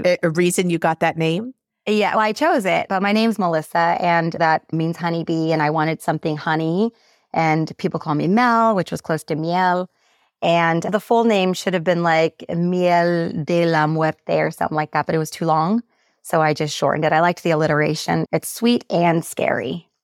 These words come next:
Speaker 1: Mm.
Speaker 2: <laughs>
Speaker 1: Love it.
Speaker 2: <laughs>
Speaker 1: First of all, for sure, you don't speak for all addicts or, and for all alcoholics, so clearly this is just your story. For you, being a bartender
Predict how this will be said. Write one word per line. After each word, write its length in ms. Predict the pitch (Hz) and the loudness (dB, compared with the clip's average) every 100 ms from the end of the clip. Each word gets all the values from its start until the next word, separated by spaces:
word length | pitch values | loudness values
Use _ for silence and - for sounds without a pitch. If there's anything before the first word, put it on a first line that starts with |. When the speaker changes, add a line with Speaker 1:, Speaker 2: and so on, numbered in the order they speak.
| - | -2
Speaker 1:
Mm. 300 | 170 160 151 - - - - - - 254 | 2 2 2 -2 -4 -18 -18 -14 -8 -8
Speaker 2:
<laughs> 720 | - 240 _ _ _ _ - | -10 -20 _ _ _ _ -4
Speaker 1:
Love 280 | 160 165 175 | 0 2 2
it. 220 | 139 - - _ _ _ _ _ - | 0 -4 -20 _ _ _ _ _ -2
Speaker 2:
<laughs> 100 | 285 - 269 - 208 _ _ _ _ _ _ _ - | -2 0 -2 -2 -6 _ _ _ _ _ _ _ -4
Speaker 1:
First 200 | 185 175 | -2 2
of 60 | |
all, 60 | 160 - _ | 0 0 _
for 120 | - 170 | -4 -2
sure, 260 | - 220 | 2 2
you 120 | 185 | 2
don't 200 | 165 160 | 2 0
speak 300 | - - 160 | -2 -2 -2
for 200 | - 147 | -2 0
all 260 | 156 156 - _ - | 2 0 -2 _ 0
addicts 440 | 160 160 156 - | 2 0 -2 -6
or, 40 | - - | -8 -8
and 120 | 143 | -8
for 160 | 139 147 | -4 0
all 180 | 151 | 2
alcoholics, 640 | 147 156 147 147 139 139 - | 2 0 0 0 0 -2 -6
so 80 | - | -6
clearly 360 | - 156 151 | 0 0 0
this 160 | 147 147 | -2 -2
is 120 | - | -4
just 240 | 139 - | -4 -2
your 160 | 151 147 | 0 0
story. 580 | - - 151 151 139 - _ _ _ _ _ _ _ - | 0 0 0 0 -2 -10 _ _ _ _ _ _ _ -8
For 160 | - | -2
you, 640 | 170 170 196 180 160 147 - | 0 2 2 4 2 -2 -2
being 200 | 180 160 | 0 0
a 60 | 151 | 0
bartender 1040 | 151 165 - 214 220 226 240 220 226 | 0 0 0 -2 0 0 -2 -2 -6